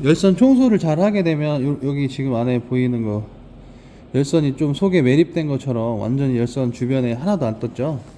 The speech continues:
이게 자세히 잘 안 나오네요. 아무튼 열선이,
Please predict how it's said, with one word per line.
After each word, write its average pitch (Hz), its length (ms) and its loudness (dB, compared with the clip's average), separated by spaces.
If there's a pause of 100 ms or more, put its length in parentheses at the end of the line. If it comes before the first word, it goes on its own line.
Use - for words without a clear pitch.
(680)
이게 120 540 0
자세히 127 460 -2 (160)
잘 117 100 -4
안 110 160 -2
나오네요. 120 500 -2 (4000)
아무튼 123 320 -8
열선이, 139 540 -4